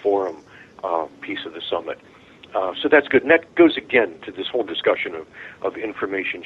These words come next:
sharing, information collaboration, reflects that, you know, the I S S A L A value that it takes the village to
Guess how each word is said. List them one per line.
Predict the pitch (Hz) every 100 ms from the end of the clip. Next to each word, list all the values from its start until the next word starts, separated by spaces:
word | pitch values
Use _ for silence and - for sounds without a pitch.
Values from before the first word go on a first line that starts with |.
| -
sharing, | 101 95 90 90
information | 87 92 90 85 85 85
collaboration, | 85 87 87 87 82 87 - 92 85 - - -
reflects | 104 110 - 131 - -
that, | 101 - - - -
you | 101
know, | 85 95
the | 98 98
I |
S | 95 -
S | 92 -
A | 98 90 90
L | 98 92
A | 92 92 85 85 80 92
value | 92 92 92 90 87
that | 90 87 82 - - -
it | 101
takes | - 107 -
the | 95
village | 101 98 95 - - - - - -
to | -